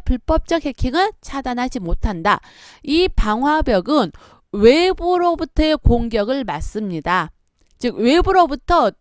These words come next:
들어오지 못하게, 함부로 들어오지 못하게 막아요. 맞는 설명이죠? 내부의 불법적인 해킹, 즉 내부에서 밖으로 정보를 유출하는 그러한 내부의 불법적인 해킹은 차단하지 못합니다. 즉,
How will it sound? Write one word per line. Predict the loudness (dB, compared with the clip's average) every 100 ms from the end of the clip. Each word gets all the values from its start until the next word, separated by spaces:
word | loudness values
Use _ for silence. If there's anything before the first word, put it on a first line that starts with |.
| _
들어오지 | 0 2 0 0 -2
못하게, | -4 -6 -8 -8
함부로 | -8 -4 0 0
들어오지 | 0 2 2 0
못하게 | -4 -4 -4 -6
막아요. | -6 -4 2 2 2 -2 _ _ _ -4
맞는 | -4 -2 -4
설명이죠? | -4 -4 -6 -2 -2 -2 -14 -20 0
내부의 | 4 6 4 2 0 2
불법적인 | 2 2 0 0 -4 -2
해킹, | -4 -4 -6 -2
즉 | -2 0
내부에서 | 4 4 4 2 2 2 0
밖으로 | 0 -6 -4 4 4 6
정보를 | 2 0 2 2 2 -2
유출하는 | -4 -6 -2 0 0 -2 -8 -14 -20 -6
그러한 | 0 2 4 2 -4 -4
내부의 | 0 0 2 0 0
불법적인 | -2 2 4 4 0 -2
해킹은 | -6 -6 -2 -2 -2
차단하지 | -6 -4 -4 -4 -6 -8
못합니다. | -10 -4 -4 -2 2 0 0 _ _ -8
즉, | -8